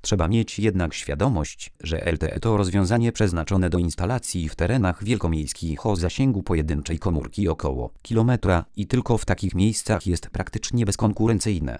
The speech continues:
Dlatego też zdecydowanie lepiej jest postrzegać technologię L T E i WiMAX jako rozwiązania dopełniające się, a nie konkurencyjne wobec siebie.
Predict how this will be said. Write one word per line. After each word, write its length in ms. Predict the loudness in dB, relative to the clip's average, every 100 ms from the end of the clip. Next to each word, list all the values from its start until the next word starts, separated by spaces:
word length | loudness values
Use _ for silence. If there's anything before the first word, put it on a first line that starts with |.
| -2
Dlatego 380 | 0 2 2 2
też 200 | -2 -2
zdecydowanie 800 | -2 -2 0 -2 0 2 2 2
lepiej 280 | 2 0 0
jest 260 | -2 -2
postrzegać 640 | -2 -2 -2 0 0 0 -2
technologię 580 | -2 0 2 0 -2
L 80 | -2
T 160 | -4 -4
E 60 |
i 100 | -2
WiMAX 440 | 2 2 0 -4 -4
jako 260 | -4 2
rozwiązania 560 | 0 2 2 4 4 4
dopełniające 720 | 4 2 2 4 2 2 -2
się, 240 | -6 -6 -8 -8
a 120 | -2
nie 160 | 0 2
konkurencyjne 760 | 0 0 2 2 2 4 4
wobec 340 | 4 0 0 -2
siebie. 360 | -4 -4 -6